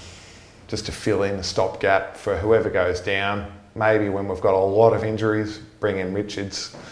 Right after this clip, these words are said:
Um, but apart from that, um, uh, listen, just, just keep him playing in the V F L. Whereas the Swans said to me, "If you commit to us, um,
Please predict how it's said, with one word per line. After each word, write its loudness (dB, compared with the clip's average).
Um, 2
but 0
apart 6
from -6
that, -2
um, 0
uh, -4
listen, -10
just, -8
just -8
keep -4
him -10
playing -2
in -4
the -4
V 0
F 2
L. 4
Whereas 0
the -8
Swans 2
said 2
to -2
me, -6
"If -12
you 2
commit -4
to 0
us, -6
um, -4